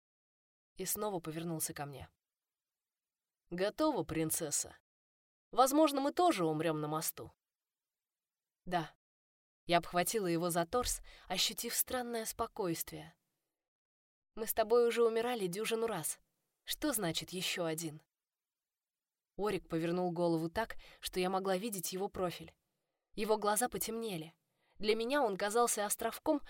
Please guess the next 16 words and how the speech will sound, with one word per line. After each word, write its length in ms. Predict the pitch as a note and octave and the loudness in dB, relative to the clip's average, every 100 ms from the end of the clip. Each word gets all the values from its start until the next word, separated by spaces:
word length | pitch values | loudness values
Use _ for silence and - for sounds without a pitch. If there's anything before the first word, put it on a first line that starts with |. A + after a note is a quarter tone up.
| - - | -16 -10
где 200 | G3+ G#3+ | -4 0
я 80 | A#3+ | 2
могла 300 | A#3 A3 A3 | 4 4 6
забыть 340 | A#3 A#3 A#3+ | 6 4 -2
о 100 | G3+ | -2
том, 200 | - D#4+ | 2 2
что 180 | - G3 | 2 -4
посередине 600 | G#3+ - A3+ G#3+ A#3+ A3+ | -6 -6 -4 -2 0 2
моста 400 | A3+ A#3+ - D#4+ - _ _ _ - | 2 0 0 0 -2 _ _ _ -6
нас 200 | A3+ A#3 | 0 0
ждала 360 | G3+ G3+ G#3+ A3 | 0 0 0 0
смерть. 560 | - - A2+ - - _ _ _ _ _ _ _ _ _ _ _ _ _ | 0 -2 -6 -6 -12 _ _ _ _ _ _ _ _ _ _ _ _ _
Мы 140 | G#3 A3+ | 0 2
находились 580 | A#3 A3 B3 B3 F#3+ | 4 2 2 -2 -2
на 160 | G3+ G3+ | -2 -2
грани — 500 | G#3+ A3+ G#3 D#3 | 2 2 2 -2